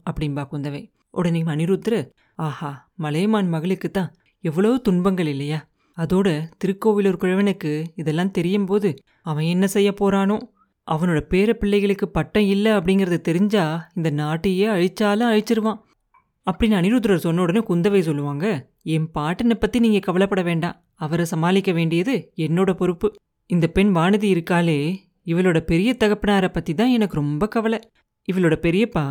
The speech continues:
இந்த கொடும்பாலூர் பெண்ணை சோழ சிங்காசனத்துல ஒரு நாள் ஏத்தி வச்சு பார்க்கணும் அப்படின்னு ஆசைப்பட்டாரு. அது நடக்காதுன்னு தெரிஞ்சா அவர் என்ன செய்வாரோ அப்படின்னு தான் எனக்கு ஒரே கவலையா இருக்கு. இந்த பெண்ணுக்கு கூட அந்த ஆசை கொஞ்சம் இருக்குது"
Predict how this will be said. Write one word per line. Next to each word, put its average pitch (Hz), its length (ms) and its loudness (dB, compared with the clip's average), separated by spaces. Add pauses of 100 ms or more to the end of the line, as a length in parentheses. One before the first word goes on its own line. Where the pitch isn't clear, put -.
(200)
இந்த 165 160 0
கொடும்பாலூர் 202 640 2
பெண்ணை 175 320 2 (320)
சோழ 226 340 -2
சிங்காசனத்துல 208 760 -2
ஒரு 156 160 -2
நாள் 180 220 -2
ஏத்தி 185 300 -2
வச்சு 170 260 -4
பார்க்கணும் 170 500 -4
அப்படின்னு 202 300 0
ஆசைப்பட்டாரு. 196 640 -2 (440)
அது 165 140 -2
நடக்காதுன்னு 190 640 0
தெரிஞ்சா 185 420 -2 (320)
அவர் 165 260 -4
என்ன 160 180 -2
செய்வாரோ 185 540 -2
அப்படின்னு 185 320 -2
தான் 220 100 -2
எனக்கு 202 200 -4
ஒரே 156 220 -2
கவலையா 226 380 -2
இருக்கு. 220 240 -6 (220)
இந்த 196 200 2
பெண்ணுக்கு 233 420 2
கூட 277 220 0
அந்த 269 220 2
ஆசை 247 320 2
கொஞ்சம் 240 320 2
இருக்குது" 220 400 2